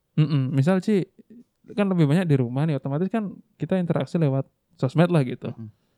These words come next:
Speaker 1: Nah, Ci ada, ada berpengaruh nggak ke circle pertemanan Ci yang,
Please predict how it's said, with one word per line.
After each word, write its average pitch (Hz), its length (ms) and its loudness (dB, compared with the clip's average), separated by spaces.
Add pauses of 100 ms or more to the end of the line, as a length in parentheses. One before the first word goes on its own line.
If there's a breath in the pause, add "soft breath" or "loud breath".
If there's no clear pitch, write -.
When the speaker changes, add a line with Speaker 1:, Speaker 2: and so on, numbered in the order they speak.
Speaker 1:
Nah, 135 240 0
Ci - 180 -2
ada, 196 280 0
ada 147 560 -2
berpengaruh 147 600 -4
nggak - 160 -4
ke 143 160 -2 (300)
circle 143 600 2
pertemanan 139 540 0
Ci 165 200 -2
yang, 139 280 -2